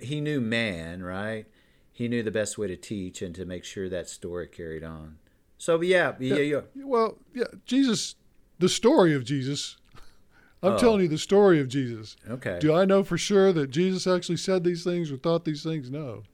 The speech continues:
Speaker 2: I don't
Speaker 1: Or
Speaker 2: know
Speaker 1: that
Speaker 2: that.
Speaker 1: you maybe lean toward that. Maybe, I don't know.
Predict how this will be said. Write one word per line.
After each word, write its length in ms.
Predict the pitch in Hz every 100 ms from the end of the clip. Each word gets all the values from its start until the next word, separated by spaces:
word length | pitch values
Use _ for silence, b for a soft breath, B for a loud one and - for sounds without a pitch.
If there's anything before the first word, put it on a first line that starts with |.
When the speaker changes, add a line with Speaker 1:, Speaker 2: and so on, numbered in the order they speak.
| _
Speaker 2:
I 40 | -
don't 80 | 143
Speaker 1:
Or 100 | 143
Speaker 2:
know 60 |
Speaker 1:
that 200 | 123 120
Speaker 2:
that. 40 | 113
Speaker 1:
you 140 | 107 92
maybe 340 | 107 101 95 90
lean 760 | 104 107 123 117 104 101 104 107 _
toward 360 | - 104 92 82
that. 360 | 87 87 85 - _ _ _ _ _ _ _ _
Maybe, 440 | 107 107 120 156 139
I 240 | 131 151
don't 180 | 127 92
know. 340 | 76 78 80